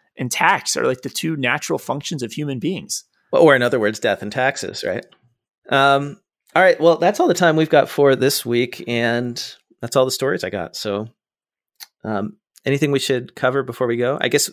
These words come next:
Speaker 2: that number that people can call if they wanna tell us something.
Speaker 1: Yes. Where is the number?
Speaker 2: The number is two zero two, six nine five, ten forty. That is two zero two, six nine five, ten forty.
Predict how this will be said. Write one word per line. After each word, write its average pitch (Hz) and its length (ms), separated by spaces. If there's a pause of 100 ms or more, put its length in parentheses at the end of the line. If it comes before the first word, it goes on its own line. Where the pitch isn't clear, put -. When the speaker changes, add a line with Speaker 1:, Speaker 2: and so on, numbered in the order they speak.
(140)
Speaker 2:
that 120 180
number 110 400
that 92 160
people 120 240
can 92 160
call 120 300
if - 80
they 95 100
wanna 92 420 (100)
tell 113 180
us 113 100
something. 120 380 (180)
Speaker 1:
Yes. - 460 (100)
Where 175 220
is 220 140
the 175 100
number? 160 360 (260)
Speaker 2:
The 123 100
number 143 320
is 110 720 (320)
two 196 160
zero 156 240
two, 123 440
six - 320
nine 131 200
five, 117 320
ten 110 260
forty. 131 480 (460)
That 120 120
is - 280 (160)
two 208 180
zero 139 240
two, 123 220
six - 260
nine 110 160
five, 107 240
ten 107 160
forty. 123 420